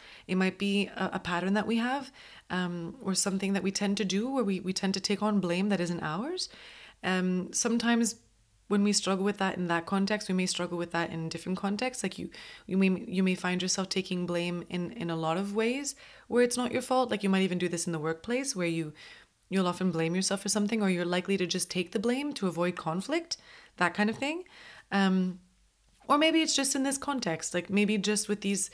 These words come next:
when people are kind of mean or when people have been hurtful to you, you just take it on for some reason and you feel like that's just what you need to be doing. Whatever it is, whether you notice it in this context only or whether you're finding that, "Oh yeah, I do that in other contexts as well." Either way,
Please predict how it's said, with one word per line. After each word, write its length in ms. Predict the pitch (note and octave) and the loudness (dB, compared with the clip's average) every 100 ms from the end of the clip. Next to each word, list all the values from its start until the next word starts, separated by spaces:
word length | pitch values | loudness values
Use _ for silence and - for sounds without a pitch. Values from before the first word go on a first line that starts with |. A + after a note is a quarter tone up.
| - - | -12 -6
when 140 | F#3+ G3 | -2 0
people 240 | G3 G3+ | 0 -2
are 60 | G#3 | 0
kind 200 | G3 G3 | 2 2
of 80 | |
mean 440 | F#3 F3 F#3+ C4 C4+ | 2 2 0 -2 -4
or 140 | F#3 F3+ | -4 -2
when 180 | F3+ | -2
people 240 | E3+ F3+ F#3 | -4 -4 -4
have 160 | F3+ | -2
been 100 | F3+ | -2
hurtful 320 | F#3 F#3 - F#3 | -2 -2 -4 -6
to 140 | - | -2
you, 60 | F#3+ | 0
you 140 | F#3+ | 0
just 180 | F#3+ F3+ | -2 -2
take 180 | G3 F#3 | -2 -2
it 80 | F3 | -2
on 200 | F3+ F#3 | -2 -2
for 100 | G3+ | -2
some 200 | G#3+ G#3 | 0 0
reason 340 | A3 B3+ D#4+ - - - - | 0 -2 -6 -12 -20 -20 -4
and 140 | F#3+ F#3+ | 2 2
you 40 | |
feel 240 | F#3+ G3 | 2 0
like 200 | F3+ F3+ | 0 -2
that's 180 | F#3 F3+ | -4 -4
just 160 | - - | -6 -4
what 100 | F3+ | -2
you 60 | |
need 160 | F3+ E3+ | 0 0
to 60 | - | -4
be 80 | |
doing. 340 | F3 E3 A3+ C#4+ - - - _ | -2 -2 -2 -6 -16 -20 -20 _
Whatever 320 | - A3+ C4 C4+ | 0 2 4 4
it 100 | G#3 | 2
is, 180 | D#3+ | 0
whether 180 | - F#3 | -2 0
you 100 | F#3+ | 2
notice 340 | G3 G3+ A#3 A#3+ | 4 4 2 0
it 140 | B3+ | 2
in 180 | G3 F#3+ | 2 -2
this 240 | G#3+ G3+ G#3+ | -2 -2 0
context 400 | A#3 A#3 B3 - | 0 0 0 0
only 360 | A3+ F#3+ E3 | 2 2 0
or 120 | F3+ F3 | 0 0
whether 180 | F3+ | 2
you're 160 | F#3 G3 | 2 0
finding 400 | G3 A3+ A3 G#3 | 0 0 2 2
that, 140 | F#3+ - | 0 0
"Oh 140 | F#3+ | -2
yeah, 300 | G3+ G3 D3 - | 0 -2 -4 -4
I 200 | F3+ G3+ | 0 2
do 200 | G#3 G#3+ | 2 2
that 140 | G3 | 2
in 160 | F3+ F3 | 2 0
other 180 | F#3 | -2
contexts 440 | F#3+ E3+ D#3+ D#3+ - | -2 -4 -4 -6 -6
as 120 | D#3 | -4
well." 300 | D#3 A3 D#4+ - - - - - - _ _ _ _ _ _ _ _ _ _ _ _ | -4 -4 -6 -12 -20 -20 -20 -20 -20 _ _ _ _ _ _ _ _ _ _ _ _
Either 300 | G#3+ A3+ C4+ | 4 4 4
way, 460 | B3+ F3+ F#3+ C#4+ | 2 2 0 -4